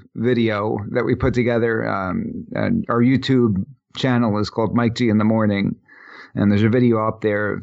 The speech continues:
Philly Chris out there talking to the director of one of these homeless shelters in Philadelphia. And there was a line out the door and down the block.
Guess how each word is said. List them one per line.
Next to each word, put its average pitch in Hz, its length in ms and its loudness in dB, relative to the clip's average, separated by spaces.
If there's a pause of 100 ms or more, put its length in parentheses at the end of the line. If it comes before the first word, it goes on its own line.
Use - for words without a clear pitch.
Philly 117 200 0
Chris 117 320 -2
out 110 220 -2
there 104 400 -2 (400)
talking 117 540 0
to 95 500 0 (320)
the 113 100 0
director 110 520 0
of 92 80 -2
one 110 100 2
of 101 80 2
these 101 140 0
homeless 110 340 2
shelters 107 800 -4
in 104 220 2
Philadelphia. 107 720 -2
And 110 240 2
there 120 80 2
was 127 160 2
a 120 60 0
line 120 440 0
out 123 260 -4
the 123 80 0
door 110 520 -2
and 98 520 0
down 117 320 2
the 98 60 -2
block. - 540 -6